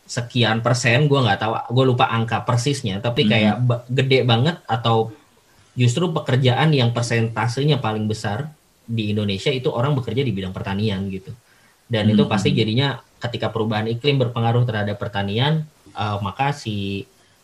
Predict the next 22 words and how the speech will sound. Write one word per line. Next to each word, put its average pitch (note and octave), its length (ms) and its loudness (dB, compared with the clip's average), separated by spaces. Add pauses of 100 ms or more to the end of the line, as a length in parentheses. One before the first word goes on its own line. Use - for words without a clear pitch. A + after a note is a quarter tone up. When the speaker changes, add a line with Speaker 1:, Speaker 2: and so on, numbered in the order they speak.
(200)
Speaker 1:
eh, F#2+ 400 -4
orang-orang A2 480 0
yang G#2+ 80 0
bekerja G2+ 240 -6
di G2 80 -6
bidang G2 240 -6
ini C3+ 160 0
juga A2+ 160 0
pasti A#2 160 -4
akan G#2 240 -4
terdampak A2 560 -2
gitu. F2+ 400 -8
Sehingga A2+ 560 0
sebenarnya G#2+ 560 0
Speaker 2:
Ya. A2 80 -6
Speaker 1:
ini B2+ 160 2
jadi A2 320 -2
peluang A#2+ 560 0
buat A2 240 0
anak-anak A2 400 -6
muda, A2 480 -2 (240)
<clears throat> F#3+ 80 4